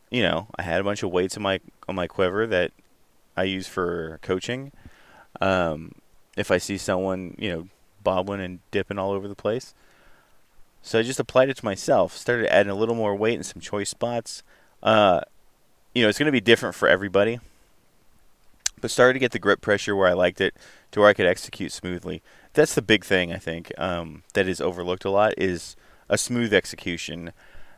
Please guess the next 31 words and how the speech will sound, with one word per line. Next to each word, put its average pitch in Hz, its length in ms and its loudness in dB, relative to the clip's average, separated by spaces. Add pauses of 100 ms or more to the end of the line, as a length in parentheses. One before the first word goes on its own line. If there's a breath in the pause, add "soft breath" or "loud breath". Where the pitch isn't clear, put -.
(140 soft breath)
And 95 520 0 (140)
what 131 140 0
that 117 180 6
means 110 320 0
is 95 460 -6 (380)
having 104 360 0
very 104 200 4
little 92 240 0
hiccup 95 480 0
from 95 160 -12
the 87 100 -8
time 98 240 -4
you 87 80 -10
take - 180 -8
your - 60 -20
thumb 92 200 -4
off 87 200 0
the - 80 -14
peg 104 340 2
till 92 140 0
the - 80 -8
time, 90 420 -4 (560 loud breath)
you 98 100 -4
know, 82 120 0
your 85 180 -2
hand's 90 540 -4 (180)
coming 95 260 -4
back 87 360 2
with 90 100 -10
your 85 80 -8
follow-through. 82 580 0